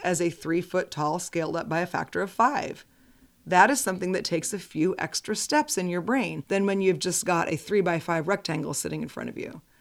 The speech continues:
But another thing specifically about area that's a really important difference is that we've now created a new unit.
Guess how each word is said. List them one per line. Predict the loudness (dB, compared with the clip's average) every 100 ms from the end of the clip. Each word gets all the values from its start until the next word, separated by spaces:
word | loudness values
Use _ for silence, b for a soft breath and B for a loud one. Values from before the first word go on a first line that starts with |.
| b b b b b b
But | 4 8
another | 8 10 8 8 6
thing | 2 -2 -2 -4 -2
specifically | -2 2 2 2 2 2 0 0 2
about | 4 8 8 6
area | 2 2 2 2 0 -2
that's | -2 0 2
a | 2
really | 0 0 2 4 4 2
important | 2 -2 -2 -2 -2 -4
difference | -6 -6 -8 -6 -8 -6
is | -2 0
that | 2 2 2
we've | -2 0
now | 0 2 4 6 4
created | 2 -2 2 6 6 6 4 0 -2
a | -2 0
new | 2 2 2 4 2 2 0
unit. | -2 -2 2 2 2 -2 -6 -10